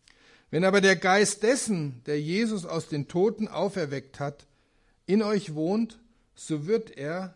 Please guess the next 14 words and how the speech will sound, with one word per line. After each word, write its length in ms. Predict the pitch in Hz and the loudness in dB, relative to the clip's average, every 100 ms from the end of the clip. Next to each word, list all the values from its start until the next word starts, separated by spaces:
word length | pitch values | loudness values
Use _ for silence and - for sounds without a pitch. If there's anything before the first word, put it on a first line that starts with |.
| _ | _
der 120 | 143 | -8
Christus 640 | 127 - 175 170 180 147 - | -8 -6 -6 -6 -10 -10 -8
Jesus 460 | 147 165 190 170 | -6 -4 -6 -10
aus 220 | 143 147 | -8 -10
den 160 | 135 127 | -8 -10
Toten 340 | 147 175 170 | -6 -6 -8
auferweckt 760 | - 143 175 151 135 156 - - | -8 -6 -6 -8 -6 -8 -8 -10
hat, 220 | 160 - - - _ - | -10 -10 -20 -20 _ -4
auch 280 | 147 147 - _ _ _ | -2 -2 -8 _ _ _
eure 560 | 170 208 226 208 226 208 | 0 4 4 2 -4 -6
sterblichen 680 | - 175 165 185 185 160 156 | -8 -4 -4 -4 -6 -4 -4
Leiber 600 | 139 139 160 175 190 180 | -2 -2 -2 -2 -2 -2
lebendig 580 | 147 131 143 165 175 | -4 -6 -6 -4 -6
machen, 400 | 170 160 160 170 | -6 -8 -6 -6